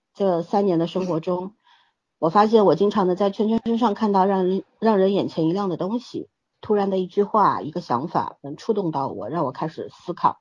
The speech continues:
Speaker 1: 他是美妆达人，在他的教诲之下，我也开始认真对待自己的脸。
Speaker 2: <laughs>
Speaker 1: 他经常督促我和早儿养生，但他自己总是不肯早睡。圈圈是个挺矛盾又有趣的人，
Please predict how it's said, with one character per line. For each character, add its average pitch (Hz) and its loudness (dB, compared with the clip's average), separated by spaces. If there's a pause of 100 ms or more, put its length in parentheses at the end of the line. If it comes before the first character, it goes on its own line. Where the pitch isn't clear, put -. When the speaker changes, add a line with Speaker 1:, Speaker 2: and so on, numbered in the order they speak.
(260)
Speaker 1:
他 220 2
是 226 2
美 175 4
妆 190 0
达 180 6
人， 165 4 (300)
在 208 2
他 226 4
的 226 2
教 233 2
诲 - 0
之 190 -4
下， 196 4
我 185 0
也 160 0
开 185 0
始 156 -4
认 175 -2
真 185 -2
对 202 0
待 180 2
自 220 2 (120)
己 254 2
的 - 2
脸。 - 4 (500)
Speaker 2:
<laughs> - -10
Speaker 1:
他 254 2
经 269 8
常 240 6
督 285 4
促 247 2
我 185 8
和 180 2
早 165 2
儿 160 2
养 156 -2
生， 208 0
但 185 -6
他 180 -4
自 - -16
己 156 -2
总 135 -6
是 - -14
不 151 -10
肯 - -4
早 - -8
睡。 - -12 (140)
圈 196 -4
圈 233 0
是 226 -4
个 196 0
挺 135 -4
矛 131 -2
盾 170 0
又 165 -2
有 - -4
趣 - -6
的 113 -6
人， - -18